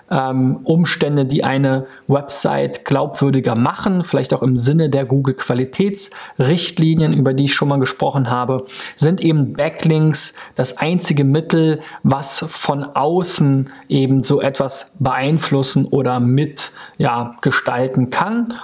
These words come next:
Und, ähm, ja, wir haben ja über Backlinks schon eine ganze Menge gesprochen hier bei seo Driven.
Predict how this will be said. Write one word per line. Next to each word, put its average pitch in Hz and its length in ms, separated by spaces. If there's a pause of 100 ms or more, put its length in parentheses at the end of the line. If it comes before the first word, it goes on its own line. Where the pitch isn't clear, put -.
(140)
Und, 139 420
ähm, 127 500
ja, 120 240
wir 131 100
haben 151 120
ja 143 80
über 135 160
Backlinks 151 360
schon 139 160
eine 131 80
ganze 139 280
Menge 139 320 (260)
gesprochen - 540
hier 165 160
bei 156 140
seo 147 280
Driven. 139 480